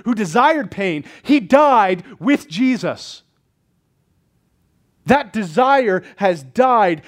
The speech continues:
as the whole of my unrepentant self died, that we may be, again we see the positive purpose, free from sin. It died not to make us neutral. It died not simply to remove the curse. It died to bring us freedom. And let me tell you this. So,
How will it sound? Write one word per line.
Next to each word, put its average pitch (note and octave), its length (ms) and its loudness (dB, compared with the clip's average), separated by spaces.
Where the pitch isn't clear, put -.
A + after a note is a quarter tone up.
as F3+ 240 -2
the F3+ 100 -4
whole A#3+ 440 2
of G#3 120 -6
my G3+ 200 -4
unrepentant F3+ 720 -6
self D3 380 -6
died, C#3 340 -4
that G3+ 380 0
we D4 180 0
may C4+ 300 0
be, G3+ 520 -2
again D#3 280 -8
we D3+ 80 -6
see B2+ 340 -12
the - 60 -20
positive C3+ 400 -8
purpose, - 340 -20
free C#4 320 2
from E3+ 180 -12
sin. - 260 -18
It F#3+ 260 0
died C#4 320 2
not A3 200 -4
to G3 100 -12
make F#3+ 180 -8
us D3+ 140 -12
neutral. D4 340 -2
It E3+ 220 -8
died C4+ 260 2
not F#3 180 -6
simply E3+ 240 -10
to F#3 120 -12
remove F3+ 240 -6
the E3 80 -10
curse. G#3+ 260 -6
It F3+ 220 -4
died G3+ 400 -2
to E3 80 -14
bring D#3+ 260 -6
us D3+ 180 -8
freedom. C#3+ 420 -6
And C3+ 80 -6
let E3+ 60 -4
me F3+ 80 -4
tell E3+ 120 -6
you C#3 60 -4
this. A2+ 200 -12
So, - 320 -4